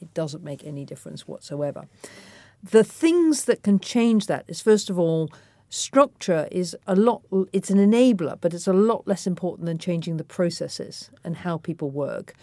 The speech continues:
And it's a lot less important than changing the culture. And then the other thing is, you will sometimes find that some very, very senior people in the organisation will pay lip service to the change, but actually day to day they'll behave just like they did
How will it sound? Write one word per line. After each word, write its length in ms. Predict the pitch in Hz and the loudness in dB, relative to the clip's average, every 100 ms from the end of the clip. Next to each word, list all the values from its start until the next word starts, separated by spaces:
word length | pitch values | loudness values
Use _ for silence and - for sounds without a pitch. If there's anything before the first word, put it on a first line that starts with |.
| - _ - | -20 _ -2
And 160 | 196 | 0
it's 100 | 180 | 2
a 80 | 185 | 2
lot 180 | 208 - | 0 0
less 180 | 185 190 | -4 -4
important 340 | 175 180 165 | -6 -8 -8
than 100 | 165 | -8
changing 360 | 180 165 156 151 | -6 -6 -6 -8
the 80 | |
culture. 600 | 151 - 214 196 - - - _ _ - | -10 -6 -4 -4 -8 -14 -14 _ _ 0
And 140 | 175 | 4
then 120 | 185 | 6
the 140 | 190 190 | 6 4
other 220 | 233 240 | 2 2
thing 220 | 202 190 | 0 0
is, 280 | 160 147 143 - - _ | 0 -2 -6 -10 -18 _
you 140 | 190 190 | 2 6
will 200 | 190 185 | 6 4
sometimes 540 | - 247 - 220 208 | 2 0 2 2 2
find 280 | - 175 165 | 0 0 0
that 100 | - | -4
some 160 | 190 | -4
very, 320 | 170 196 202 226 | 2 4 6 4
very 200 | 185 180 | 2 0
senior 300 | - 185 165 | -2 -2 -2
people 300 | 202 196 175 | -4 -2 -2
in 100 | 160 | 0
the 120 | 165 | -2
organisation 840 | 156 156 156 151 151 - 147 139 _ - _ | -2 -4 -2 -4 -4 -8 -10 -10 _ -20 _
will 120 | 175 170 | -4 -2
pay 280 | 185 175 | 2 4
lip 280 | 175 196 311 | 4 2 0
service 400 | - 233 175 156 | 2 4 4 2
to 80 | - | -4
the 120 | 147 | -8
change, 460 | 151 175 147 143 - | -4 -4 -4 -6 -4
but 160 | 175 - | -4 -4
actually 500 | 214 226 - - 190 | -4 -4 -4 -4 -2
day 200 | 170 180 | 2 2
to 120 | 175 165 | 0 0
day 200 | 180 165 | 0 2
they'll 140 | 156 | 0
behave 380 | 151 147 170 147 | -4 -4 -4 -2
just 240 | 196 190 | -4 -4
like 160 | 180 135 | -6 -6
they 100 | 156 | -6
did 240 | 165 151 | -6 -8